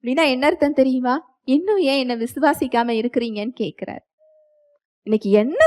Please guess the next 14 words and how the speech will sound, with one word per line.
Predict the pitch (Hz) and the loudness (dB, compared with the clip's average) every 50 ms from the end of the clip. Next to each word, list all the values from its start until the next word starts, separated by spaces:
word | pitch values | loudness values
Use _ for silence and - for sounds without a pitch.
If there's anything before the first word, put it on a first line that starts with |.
| 554 - | 4 4
சூழ்நிலையில | 349 302 285 294 294 285 285 285 277 277 | 4 6 6 6 6 6 6 6 6 6
இருந்தாலும் | 247 226 220 220 226 240 233 226 208 185 175 180 208 311 - _ _ _ _ _ _ _ _ _ _ _ _ _ _ _ _ _ | 6 6 4 4 2 2 2 2 2 2 0 -2 -6 -8 -12 _ _ _ _ _ _ _ _ _ _ _ _ _ _ _ _ _
உங்களை | - 220 220 214 208 | -4 0 2 4 4
ரட்சிக்க | 202 214 226 226 226 - - - 453 - - - - 359 | 4 4 2 2 2 2 2 4 4 4 2 2 4 4
கூடாத | 349 359 - 311 285 262 254 247 226 214 | 4 4 4 4 6 6 6 6 4 4
படிக்கு | - - 226 208 220 220 - 262 | 2 0 0 0 0 0 2 2
அவர் | 233 220 214 - - - | 4 4 2 0 -4 -4
கரம் | - 262 247 240 254 262 285 277 - - | 0 2 4 6 6 4 2 0 -4 0
குறுகவில்லை. | 254 247 240 240 233 240 214 208 190 175 175 175 170 160 151 - - 202 - _ _ _ _ _ _ _ _ _ _ _ _ _ _ _ _ _ _ _ _ _ _ _ | 2 4 4 4 2 2 0 -2 -2 -2 -2 -2 -4 -4 -6 -6 -10 -14 -16 _ _ _ _ _ _ _ _ _ _ _ _ _ _ _ _ _ _ _ _ _ _ _
உங்களை | - 247 262 269 277 277 269 | -2 2 4 6 6 6 6
விடுவிக்க | 254 302 320 480 539 539 587 571 - - 415 381 | 6 4 6 6 6 4 4 2 4 4 4 4
கூடாத | - - 392 339 330 330 311 311 311 302 285 | 4 6 6 8 8 8 8 6 6 6 4
படிக்கு | 285 - 226 220 220 262 - - - 254 208 226 294 - - | 4 4 2 2 2 0 -2 2 4 6 6 6 4 2 -2
அவர் | - 202 202 202 196 | -6 -6 -4 -4 -4